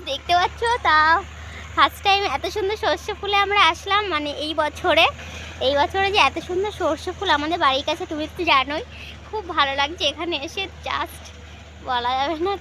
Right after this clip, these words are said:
কি দারুণ লাগছে। এই দেখো, সর্ষে ফুল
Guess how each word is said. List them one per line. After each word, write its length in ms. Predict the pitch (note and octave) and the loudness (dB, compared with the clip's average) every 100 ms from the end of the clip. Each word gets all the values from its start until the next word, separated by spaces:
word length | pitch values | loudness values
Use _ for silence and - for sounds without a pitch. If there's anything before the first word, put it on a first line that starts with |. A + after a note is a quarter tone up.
| - | -6
কি 100 | F4+ | -4
দারুণ 340 | B3 A#3 B3+ D#4+ | 2 2 2 2
লাগছে। 540 | D#4+ B3 B3 B3+ D4+ - | 2 2 0 -4 -2 -4
এই 160 | C#4 | -2
দেখো, 380 | C4 C4 - D#4+ A4+ - - - - - - - - - - | 0 0 -2 -6 -6 -12 -14 -14 -12 -12 -12 -12 -12 -10 -4
সর্ষে 320 | D4+ D4 E4+ | -4 -2 -4
ফুল 180 | D#4+ E4 | -4 -4